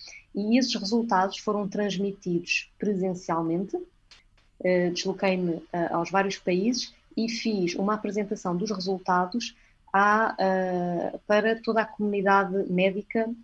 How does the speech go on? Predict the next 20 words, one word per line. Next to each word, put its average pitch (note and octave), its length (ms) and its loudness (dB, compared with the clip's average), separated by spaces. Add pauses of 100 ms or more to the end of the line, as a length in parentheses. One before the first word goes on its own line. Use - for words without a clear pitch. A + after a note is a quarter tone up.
e, G3+ 320 -4
eh, F3+ 540 -2
enfermeiros F#3 720 -2 (320)
que G#3 100 -2
assistiram G3+ 640 -2
à F#3 120 -2
divulgação F#3 580 -2
dos F3+ 140 -2
resultados, E3+ 640 -6 (320)
porque F#3 160 -6
realmente A3+ 360 4
eles A#3+ 320 2
não A#3+ 320 4
tinham F#3+ 460 0 (140)
dados F#3+ 420 0
nenhuns F#3 460 0
quanto F#3+ 720 -2
à, E3+ 640 -2
à E3+ 160 -2
resistência F3+ 720 -4